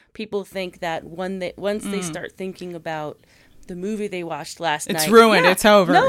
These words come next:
Speaker 2: Yeah. <laughs>
Speaker 1: actually, you've done the right
Speaker 2: Right.
Speaker 1: thing. You're noticing it now. Can you just watch that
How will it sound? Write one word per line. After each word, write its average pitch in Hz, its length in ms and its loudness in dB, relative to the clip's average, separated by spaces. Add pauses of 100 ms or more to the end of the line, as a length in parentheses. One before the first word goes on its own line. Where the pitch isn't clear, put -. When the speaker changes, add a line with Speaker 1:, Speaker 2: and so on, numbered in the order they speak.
Speaker 2:
Yeah. 190 140 6
<laughs> 202 40 2
Speaker 1:
actually, 269 540 2
you've 240 140 -6
done 247 160 -2
the 240 100 -6
right 247 120 -4
Speaker 2:
Right. 175 140 0
Speaker 1:
thing. 320 160 -2
You're 202 140 -6
noticing 220 500 -8
it 170 140 -10
now. 208 440 -6
Can 202 220 -12
you 202 100 -10
just 185 280 -14 (480)
watch 190 420 -8
that 165 320 -10